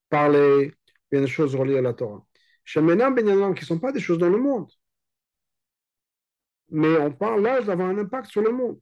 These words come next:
אלא לעמל מלאכה, פשוט, le travail. Pourquoi ? כאשר אדם עמל במלאכתו, בופן לעשות על פי התורה, quand une personne travaille dur et fait son travail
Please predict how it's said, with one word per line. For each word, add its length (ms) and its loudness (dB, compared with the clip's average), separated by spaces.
אלא 220 2
לעמל 680 -2
מלאכה, 440 -8
פשוט, 480 0
le 40 -16
travail. 380 0
Pourquoi ? 400 -6
כאשר 340 -4
אדם 240 4
עמל 200 4
במלאכתו, 640 2
בופן 320 -2
לעשות 340 -6
על 120 -8
פי 80 0
התורה, 300 -6
quand 120 -10
une 80 -6
personne 280 -8
travaille 300 -4
dur 280 2
et 80 -4
fait 140 0
son 160 -6
travail 540 0